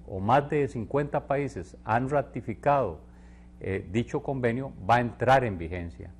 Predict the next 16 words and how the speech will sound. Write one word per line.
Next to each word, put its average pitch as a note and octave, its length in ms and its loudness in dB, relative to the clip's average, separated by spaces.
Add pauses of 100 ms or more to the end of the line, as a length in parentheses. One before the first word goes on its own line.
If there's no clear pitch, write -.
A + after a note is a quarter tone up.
(340)
Y G2+ 120 -6
para G#2 280 2
nosotros C#3 680 -2
es A2+ 160 -2
un A#2+ 140 -2
tema C#3 380 4
de G2 120 0
mucha A2+ 360 -2
trascendencia, G#2 760 0
de F2+ 80 -6
mucha G2+ 240 -8
importancia A2 760 -2 (600)
que G#2 180 2
eso A#2 200 -2
suceda. F2+ 520 4 (540)
También C#3+ 580 2